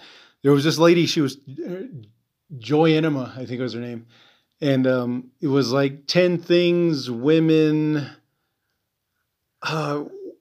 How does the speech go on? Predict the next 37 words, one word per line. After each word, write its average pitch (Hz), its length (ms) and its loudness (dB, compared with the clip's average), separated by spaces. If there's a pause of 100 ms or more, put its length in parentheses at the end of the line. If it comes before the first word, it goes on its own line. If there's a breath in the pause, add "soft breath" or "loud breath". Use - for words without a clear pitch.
women 170 480 4
wish 170 260 4
on 185 120 0
a 185 80 0
guy 180 460 0
or 131 380 -4
seek 165 400 -6
in 175 80 -2
a 170 60 -2
guy, 165 360 2
sees 165 340 -6
in 170 100 0
a 165 60 0
guy 165 380 0
that, 139 340 -6
that, 151 180 -12 (360)
or 135 320 -2 (600 loud breath)
ten 175 260 4
things 170 220 6
that 147 160 -2
turn 165 240 2
her 151 200 6
on 165 220 4
about 139 240 0
a 135 60 -4
guy 135 360 -2
or 147 140 -2
something 247 400 0
like 147 160 0
that. 143 260 2
Shit, - 280 -10
I 143 100 -2
don't 156 100 -2
remember. 123 360 -6
But 139 140 -2
anyways, 127 440 -2 (720 soft breath)
uh, 151 480 4